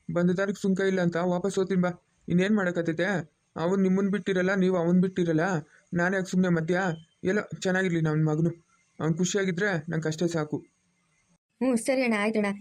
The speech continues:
Speaker 2: ಆ, ನಾನು ವಿಜಯ್ ಎಲ್ಲ ಬರ್ತೀರಿ, ಬಂದು ಓಡಾಡ್ಕೊಂಡು ಹಂಗೆ ನೋಡ್ಕೊಂಡು ಮಾತಾಡ್ಸ್ಕೊಂಡ್ ಬರ್ತೀರಣ್ಣ.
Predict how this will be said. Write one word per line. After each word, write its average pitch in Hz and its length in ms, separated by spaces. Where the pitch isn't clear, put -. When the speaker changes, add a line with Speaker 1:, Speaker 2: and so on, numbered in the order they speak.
Speaker 2:
ಆ, 196 120
ನಾನು 214 340
ವಿಜಯ್ 226 420
ಎಲ್ಲ 214 260
ಬರ್ತೀರಿ, 208 560
ಬಂದು 220 480
ಓಡಾಡ್ಕೊಂಡು 220 440
ಹಂಗೆ 214 160
ನೋಡ್ಕೊಂಡು 214 360
ಮಾತಾಡ್ಸ್ಕೊಂಡ್ 202 420
ಬರ್ತೀರಣ್ಣ. 196 260